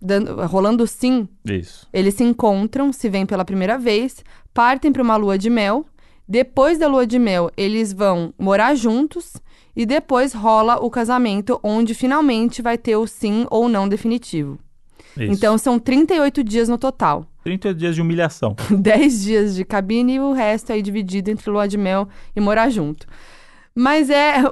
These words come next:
Speaker 1: é tipo assim, um constrangimento, que é por isso que, que você fica viciado. Porque a gente gosta de ver isso, né? A gente gosta de ficar nervoso, envergonhado.
Speaker 2: Pois é, eu me senti um influenciador porque eu encontrei o meu chefe ontem do projeto que eu tô agora e ele falou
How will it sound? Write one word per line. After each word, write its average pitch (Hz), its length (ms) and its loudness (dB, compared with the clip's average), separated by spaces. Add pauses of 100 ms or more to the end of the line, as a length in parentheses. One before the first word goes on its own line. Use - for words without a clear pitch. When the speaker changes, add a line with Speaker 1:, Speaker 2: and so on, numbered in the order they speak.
Speaker 1:
é 240 180 0
tipo - 220 -4
assim, 330 180 0
um 226 220 0
constrangimento, 247 1300 2
que - 80 -8
é 262 60 0
por 285 220 -2
isso 339 160 -4
que, - 120 -18 (140)
que 285 220 0
você 285 180 -2
fica 262 260 -2
viciado. 208 560 2
Porque 240 240 -8 (300)
a 320 160 2
gente 311 220 0
gosta 269 320 4
de 285 100 2
ver 208 160 0
isso, 170 320 -2
né? 185 160 0
A 220 60 0
gente 226 160 -4
gosta 254 240 2
de 247 200 0
ficar - 320 -4 (160)
nervoso, 202 680 2
envergonhado. 196 1000 0 (240)
Speaker 2:
Pois 123 240 0
é, 104 200 4
eu 107 200 4
me 127 120 0
senti 131 320 -4
um 131 100 0
influenciador 123 640 0
porque - 160 -6
eu - 20 0
encontrei 117 340 -2
o 110 60 2
meu 107 160 2
chefe 104 380 -2
ontem 110 260 -2
do 98 80 -2
projeto 101 320 -2
que 113 60 -2
eu 101 40 -2
tô - 120 -4
agora 123 440 2
e 113 140 0
ele 110 240 2
falou 110 460 0